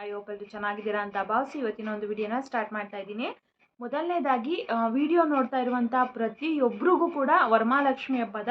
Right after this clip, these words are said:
ಶುಭಾಶಯಗಳು. ಇವತ್ತಿನ ಈ ಒಂದು ವಿಡಿಯೋದಲ್ಲಿ ಗೃಹಲಕ್ಷ್ಮಿ ಯೋಜನಾ ಹಣಕ್ಕೆ ಸಂಬಂಧಪಟ್ಟ ವಿಷಯದ ಬಗ್ಗೆ, ಹಾಗೆ ಪಿಂಚಣಿ ಹಣಕ್ಕೆ ಸಂಬಂಧಪಟ್ಟ ವಿಷಯದ ಬಗ್ಗೆ ಮಾಹಿತಿನ ತಿಳಿಸ್ಕೊಡ್ತಾ ಇದ್ದೀನಿ.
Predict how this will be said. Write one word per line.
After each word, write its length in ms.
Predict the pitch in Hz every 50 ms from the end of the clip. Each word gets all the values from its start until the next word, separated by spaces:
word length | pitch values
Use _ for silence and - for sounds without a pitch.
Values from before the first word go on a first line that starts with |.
| 277 285 -
ಶುಭಾಶಯಗಳು. 880 | 254 214 208 202 208 208 - 220 208 202 202 196 214 285 440 508 - - - - - - _ _ _ _ -
ಇವತ್ತಿನ 360 | 359 370 392 392 392 392 370
ಈ 220 | 349 311 285 320
ಒಂದು 280 | 359 349 320 285 269 285
ವಿಡಿಯೋದಲ್ಲಿ 420 | 269 269 262 247 247 254 269 339
ಗೃಹಲಕ್ಷ್ಮಿ 600 | 277 233 262 277 285 339 339 311 320 - 320 320
ಯೋಜನಾ 320 | 302 285 262 269 269 269 277
ಹಣಕ್ಕೆ 300 | 254 240 233 233 240 254
ಸಂಬಂಧಪಟ್ಟ 580 | 254 254 233 226 226 226 226 233 226 214 - 233
ವಿಷಯದ 280 | 226 220 220 - 226 220
ಬಗ್ಗೆ, 240 | 208 214 208 240 277
ಹಾಗೆ 240 | 254 226 226 294
ಪಿಂಚಣಿ 440 | 302 - 302 302 320 311 349 311 294
ಹಣಕ್ಕೆ 280 | 277 254 240 240 254 254
ಸಂಬಂಧಪಟ್ಟ 540 | - 240 220 220 214 220 214 220 214 208 - 339 - - - - - - - _ -
ವಿಷಯದ 300 | 285 262 - 302 262 -
ಬಗ್ಗೆ 260 | 214 226 208 247 320
ಮಾಹಿತಿನ 420 | 311 269 240 226 220 - 226 220 262
ತಿಳಿಸ್ಕೊಡ್ತಾ 520 | 269 277 240 226 220 - - 220 214 220 208
ಇದ್ದೀನಿ. 420 | 208 202 214 214 262 381 494 494